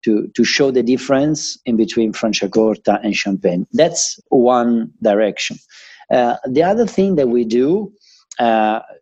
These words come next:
to play a little bit more on the Italian ground and to show the, the possibility of the Italian sparkling wine, uh, we compare our Franciacorta, you know, with Alta Langa, Trento Doc, Oltre Pavese.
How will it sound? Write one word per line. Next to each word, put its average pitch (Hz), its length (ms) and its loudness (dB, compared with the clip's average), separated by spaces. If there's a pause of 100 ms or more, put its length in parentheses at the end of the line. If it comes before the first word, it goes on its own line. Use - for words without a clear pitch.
(160)
to - 160 -8
play 127 500 2
a 113 80 0
little 123 160 0
bit 120 140 0
more 117 400 0
on 110 140 -4
the 110 80 0
Italian 117 440 -2
ground 120 580 0
and 113 180 -4
to 110 80 -2
show 113 420 0
the, 110 220 -6 (160)
the 104 80 -6
possibility 120 640 0
of 101 140 -2
the 107 80 0
Italian 104 480 0
sparkling 143 720 -2
wine, 160 540 0 (500)
uh, 123 360 0 (120)
we 143 480 2
compare 123 760 0 (260)
our 120 260 2
Franciacorta, 113 1040 -2 (260)
you 107 160 -2
know, 107 140 0
with 104 300 0 (140)
Alta 110 280 0
Langa, 127 600 0 (180)
Trento 110 340 0
Doc, 113 380 0 (400)
Oltre 113 300 2
Pavese. 98 720 -2